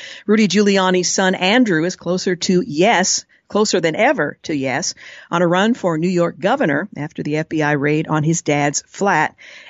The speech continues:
And Biden, on Giuliani's raid, says, "I had no idea this was underway." Andrew McCarthy calls federal agents raiding Rudy Giuliani's New York City apartment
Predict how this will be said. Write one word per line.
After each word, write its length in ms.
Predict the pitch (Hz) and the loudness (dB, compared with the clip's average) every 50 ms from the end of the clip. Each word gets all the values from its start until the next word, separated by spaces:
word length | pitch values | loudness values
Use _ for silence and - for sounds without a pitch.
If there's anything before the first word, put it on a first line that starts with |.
| - | -4
And 280 | 180 196 226 240 233 180 | -2 0 2 2 0 0
Biden, 480 | 208 196 214 269 294 226 170 180 - | 0 0 0 0 0 0 -2 -2 -2
on 140 | 165 160 156 | -4 -6 -6
Giuliani's 640 | 151 160 175 175 170 165 160 160 160 165 160 156 147 | -4 -2 -2 0 0 0 -2 -2 0 0 -2 -2 -2
raid, 300 | 165 175 175 190 214 233 | 0 0 0 0 0 -2
says, 220 | - - 196 202 175 | -2 -2 -2 0 0
"I 140 | - 185 180 | -2 -2 -2
had 200 | 185 185 165 156 | 0 -2 -2 0
no 240 | 165 175 202 214 | 0 0 2 2
idea 500 | 208 196 196 185 165 220 240 196 170 175 | 0 0 -2 -4 -4 -2 0 2 2 0
this 240 | 190 185 170 - - | 0 -4 -6 -6 -2
was 140 | 196 170 156 | -4 -2 -2
underway." 640 | 147 151 147 156 151 151 175 175 160 151 - - 131 _ _ _ - - - - - - | -2 -2 -2 -2 -2 -2 -2 -2 0 -2 -4 -6 -8 _ _ _ -20 -20 -20 -12 -6 -2
Andrew 280 | 160 185 180 185 175 | 0 2 2 4 2
McCarthy 520 | 160 156 - - 185 185 214 214 - 180 170 | 2 2 0 0 0 0 0 0 -2 -4 -4
calls 360 | - 165 156 151 151 - - | -2 -2 -2 -2 -2 -4 -4
federal 300 | 170 170 160 165 160 165 | -4 -4 -2 -2 -2 0
agents 360 | 165 180 165 165 156 160 - | -2 -2 -2 -4 -4 -4 -4
raiding 480 | 127 143 165 202 247 233 208 165 156 - | -2 0 2 2 2 2 2 0 0 -2
Rudy 240 | 151 160 156 151 143 | -2 -4 -2 -2 -2
Giuliani's 640 | 135 160 156 151 147 139 143 143 143 147 143 - | -2 0 0 2 2 2 0 0 0 0 0 2
New 80 | 156 151 | 2 4
York 240 | 156 147 151 143 - | 4 4 2 0 -2
City 220 | - 180 156 151 | -2 -2 -2 -2
apartment 460 | 143 - - 190 202 180 208 220 220 | -2 -2 0 0 0 2 2 0 0